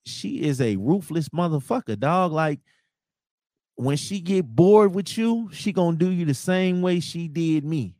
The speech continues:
And sure enough, <laughs> and, and,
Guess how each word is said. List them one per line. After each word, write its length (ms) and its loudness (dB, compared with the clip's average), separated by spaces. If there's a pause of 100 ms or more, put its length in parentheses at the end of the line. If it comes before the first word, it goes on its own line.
(120)
And 240 -8
sure 460 2
enough, 540 -4 (460)
<laughs> 1300 -14
and, 280 -2 (420)
and, 380 0